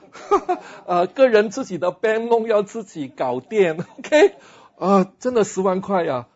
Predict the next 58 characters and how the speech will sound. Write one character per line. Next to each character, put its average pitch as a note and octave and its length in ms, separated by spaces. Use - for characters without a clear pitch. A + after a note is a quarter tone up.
是 - 120
哪 D3 200
一 D#3 80
件 F#3+ 200
啊？ D3+ 60
大 F3+ 240
漠 E3+ 260
啊， C#3+ 80
OK， D#3+ 320
我 C#3 120
先 G#3+ 200
走 C3 160
啊， A#2+ 220
下 G3 160
礼 D3 120
拜 D#3+ 160
再 D3 160
见。 C3+ 300
呃， F#3 340
个 C#4+ 140
人 A#3 220
的 G#3+ 160
担 G#3 400
子 D3 260
要 E3 160
自 F3+ 140
己 C3 160
担 C#3 240
当， A#2 260
糟 C3+ 200
糕， A2+ 300
他 F#3+ 140
不 G#3 180
是 G#3 280
了， D3 200
这 D#3+ 140
个 E3+ 140
你 C#3 100
们 C#3+ 140
自 F#3+ 100
己 C#3+ 80
看 D3+ 260
注 E3 200
册 E3 140
书 D3 260
了 C3 160
哈。 A#2+ 160
总 C3+ 180
之 F3+ 120
这 G3+ 120
两 E3 220
节 D#3+ 100
经 F3 160
文 D#3 180
没 C#3+ 200
有 C#3+ 120
矛 G#2 220
盾 A#2 300